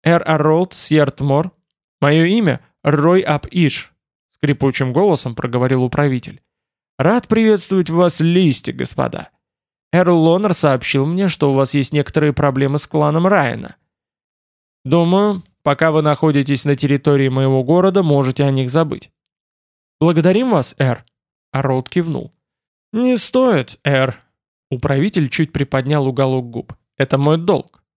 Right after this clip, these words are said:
Теперь, что касается размещения посольства. Вы уже определились с гостиницей?» «Да, Эр Рой,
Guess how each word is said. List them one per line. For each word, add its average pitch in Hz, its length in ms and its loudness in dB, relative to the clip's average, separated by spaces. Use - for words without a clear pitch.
Теперь, 240 520 0
что - 220 -6
касается 190 600 0
размещения 143 600 0
посольства. - 720 -6
Вы 165 140 2
уже 185 240 2
определились 208 600 0
с 123 160 -6
гостиницей?» - 840 -6
«Да, 208 320 2
Эр 143 220 2
Рой, 135 460 -2